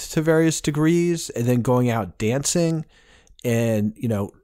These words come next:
driving around and there's some other guy there and then being in a bed while completely out of your mind and having him, like, lie down next to you.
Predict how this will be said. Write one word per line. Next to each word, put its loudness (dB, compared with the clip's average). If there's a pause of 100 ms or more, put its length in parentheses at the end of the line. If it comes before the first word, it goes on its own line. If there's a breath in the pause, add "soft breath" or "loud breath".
(280)
driving 4
around 4
and 0
there's -2
some -2
other 0
guy 4
there 4
and -2
then 0 (640 soft breath)
being 2
in 0
a 2
bed 0 (160)
while 0 (220)
completely -2
out -4
of -2
your -4
mind -2 (680 soft breath)
and -6
having -4
him, -2
like, -6
lie -4
down -4
next -4
to -2
you. 6